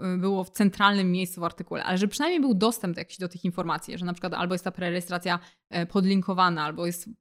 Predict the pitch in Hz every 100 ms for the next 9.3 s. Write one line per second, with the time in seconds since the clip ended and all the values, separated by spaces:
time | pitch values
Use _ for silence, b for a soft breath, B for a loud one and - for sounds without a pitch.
0 | - 180 180 170 - 185 208 - 180 170
1 | - 165 165 170 _ _ _ 170 170 170
2 | 165 - - 196 - _ - - 196 -
3 | 202 180 180 - 180 180 - 190 269 233
4 | 214 208 202 190 196 170 160 - 175 269
5 | 269 220 208 208 202 - 202 196 _ _
6 | _ _ _ - 214 214 226 240 269 262
7 | 262 240 226 - _ - 240 247 240 -
8 | 226 233 233 240 b b _ - 185 185
9 | 185 180